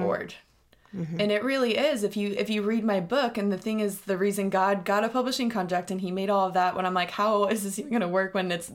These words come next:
Speaker 1: doesn't have a good ending?" And the reason people are touched by it is because it's not the Hollywood ending.
Speaker 2: Mm-hmm.
Speaker 1: The entire book is the process.
Speaker 2: That's right.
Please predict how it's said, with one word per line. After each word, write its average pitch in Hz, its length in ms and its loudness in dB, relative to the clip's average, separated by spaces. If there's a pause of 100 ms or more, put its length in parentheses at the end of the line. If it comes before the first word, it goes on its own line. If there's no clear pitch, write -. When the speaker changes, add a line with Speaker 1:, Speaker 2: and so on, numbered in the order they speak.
(120)
Speaker 1:
doesn't 202 220 0
have 240 100 2
a 254 40 2
good 240 140 0
ending?" 226 400 0 (300)
And 202 100 -2
the 202 60 2
reason 220 260 2
people 220 280 0
are 196 100 2
touched 254 320 -2
by 180 140 2
it 190 220 2
is 190 140 -2
because 226 280 -2
it's 247 180 0
not 208 300 0
the 311 100 2
Hollywood 175 400 0
ending. - 560 -6
Speaker 2:
Mm-hmm. 202 360 2 (140)
Speaker 1:
The 226 200 2
entire 220 440 2
book 208 300 2
is 180 180 -2
the 170 80 -6
process. - 760 -2
Speaker 2:
That's - 300 -16
right. 190 300 -12